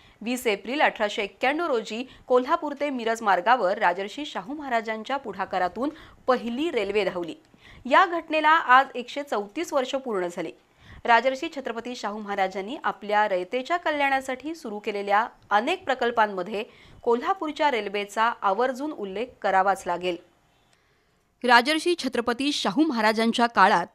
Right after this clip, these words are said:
दळणवळणाची फारशी साधनं नव्हती. रयतेची गरज ओळखून शाहू महाराज यांनी कोल्हापूर ते मिरज या मार्गावर रेल्वे सेवा सुरू करण्याचा निर्णय घेतला.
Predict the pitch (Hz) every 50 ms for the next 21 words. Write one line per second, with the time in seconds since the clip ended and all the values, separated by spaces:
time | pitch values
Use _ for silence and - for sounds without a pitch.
0 | _ - 180 180 226 247 311 339 339 277 226 208 208 208 214 214 - 285 - -
1 | 208 226 220 - - 254 - - 220 180 180 185 190 180 180 170 160 - - -
2 | - _ _ _ _ _ _ _ _ _ _ _ _ _ _ _ - 202 220 233
3 | 240 247 247 330 349 330 - 392 392 349 349 339 339 320 311 285 262 262 - -
4 | 226 190 226 277 - - - - 233 214 302 339 349 302 262 240 226 220 220 214
5 | 208 190 190 190 202 226 254 - _ _ - 214 220 240 302 349 349 - 262 262
6 | 233 269 277 254 247 254 254 196 160 - - 190 208 214 220 208 190 185 190 196
7 | 269 294 269 208 180 196 - - - - - - - 226 254 262 269 277 320 370
8 | 370 - 277 247 247 254 254 - 240 233 277 - 254 214 202 208 202 - 254 247
9 | 226 190 180 175 180 175 190 - - 160